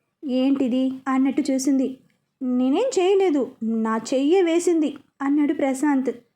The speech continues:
స్నేహ ప్రశాంత్ చేతిని తీసేసి, "మీ దెబ్బ నయం అయ్యే వరకు ఇలాంటి వేషాలు తగ్గించుకోండి" అంటూ రూమ్కి వెళ్ళిపోయింది.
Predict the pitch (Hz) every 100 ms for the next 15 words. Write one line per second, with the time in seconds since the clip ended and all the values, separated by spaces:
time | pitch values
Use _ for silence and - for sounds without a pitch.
0 | _ _ _ _ _ - 262 262 262 320
1 | 392 277 254 302 311 285 254 269 262 247
2 | 262 247 254 247 - _ _ _ 262 262
3 | 214 233 240 339 254 277 277 254 240 240
4 | 254 254 - 262 247 247 254 240 262 285
5 | 294 226 285 - 294 254 220 - _ _
6 | _ _ 240 233 302 247 269 269 262 262
7 | 269 254